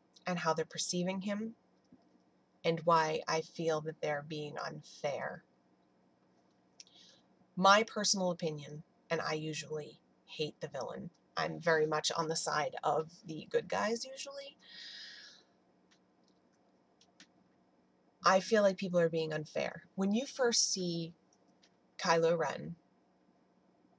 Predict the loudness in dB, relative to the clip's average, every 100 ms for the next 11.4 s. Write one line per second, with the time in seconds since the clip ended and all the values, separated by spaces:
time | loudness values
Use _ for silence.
0 | _ _ _ -2 0 0 -2 -2 -2 -4
1 | -4 -4 -4 -6 -8 -8 -12 _ _ _
2 | _ _ _ _ _ _ _ _ _ _
3 | _ _ _ _ _ _ -14 -10 -10 -8
4 | -4 -6 -4 -6 -6 -8 -10 -8 -6 -6
5 | -8 -10 -12 _ _ _ _ _ _ _
6 | -16 -10 -2 -2 0 -2 -2 -8 -4 -4
7 | -2 0 0 -2 _ _ _ _ _ _
8 | _ _ -16 -4 -2 -2 -4 -8 -14 -20
9 | -20 -20 -20 _ _ _ _ _ 2 6
10 | 6 4 0 2 0 -8 _ _ _ _
11 | -12 -10 -10 -12